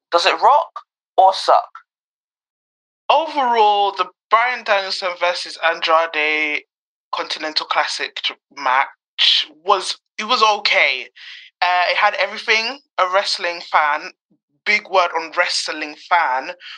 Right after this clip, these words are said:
Speaker 2: could ask for. It was technical, it was high flying, it was hard hitting, and it did have a good narrative. Both Danielson and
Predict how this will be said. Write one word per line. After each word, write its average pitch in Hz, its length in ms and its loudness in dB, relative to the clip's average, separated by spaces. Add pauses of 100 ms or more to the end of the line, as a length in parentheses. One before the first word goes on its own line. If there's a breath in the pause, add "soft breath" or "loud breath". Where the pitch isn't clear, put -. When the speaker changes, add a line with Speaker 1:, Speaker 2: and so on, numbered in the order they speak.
(180 loud breath)
Speaker 2:
could - 160 -6
ask - 380 0
for. 165 200 0
It 156 100 -4
was 156 160 -6
technical, 175 840 -4
it 139 120 -4
was 139 100 -8
high 170 300 0
flying, 156 720 -2
it 131 120 -8
was 131 120 -12
hard 165 320 0
hitting, 147 560 -8 (400 loud breath)
and 247 140 4
it 208 100 -4
did 240 160 2
have 202 380 2 (120)
a 165 300 0 (260)
good 180 200 -10
narrative. 147 680 -2 (680 loud breath)
Both 220 300 2
Danielson 185 920 0
and 151 520 0